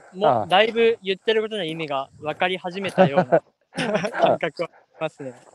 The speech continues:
Speaker 1: その言葉言われた当初、
Speaker 2: ただ
Speaker 1: な-、なるほどなって思いながらも、
Speaker 2: <laughs>
Speaker 1: え、どう、どういうことなんだろうみたいな感じで、一気にこう理解しようとしてたんですけど。<laughs> そこも頭で考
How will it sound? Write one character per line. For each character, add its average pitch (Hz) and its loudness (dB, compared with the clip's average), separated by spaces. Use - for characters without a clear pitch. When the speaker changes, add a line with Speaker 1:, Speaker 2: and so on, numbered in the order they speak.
Speaker 1:
そ 190 -2
の 202 2
言 220 0
葉 254 0
言 190 2
わ 185 10
れ - 8
た - 8
当 269 8
初、 240 0
Speaker 2:
た 202 -8
だ - -10
Speaker 1:
な-、 170 0
な 180 6
る 233 4
ほ 262 -8
ど 254 0
な 262 -2
っ 262 -6
て - -2
思 190 0
い 233 -2
な 247 -2
が 226 0
ら 190 0
も、 190 2
Speaker 2:
<laughs> 180 4
Speaker 1:
え、 196 -2
ど 208 2
う、 - 0
ど 240 4
う 277 0
い 220 0
う 240 -4
こ 190 -8
と 208 -6
な 226 0
ん 214 -4
だ 214 0
ろ 208 2
う - 0
み 196 -6
た 185 -4
い 165 -8
な 175 -8
感 175 -6
じ 160 -12
で、 202 6
一 190 0
気 247 -2
に 247 0
こ 240 2
う 220 6
理 247 2
解 285 4
し - -8
よ 196 -2
う 185 -10
と 202 -6
し 180 -12
て 208 -10
た 190 -2
ん 156 -8
で 143 -16
す - -20
け 143 -10
ど。 139 -4
<laughs> 131 -6
そ 214 -2
こ 247 0
も 240 4
頭 254 0
で 214 -4
考 196 0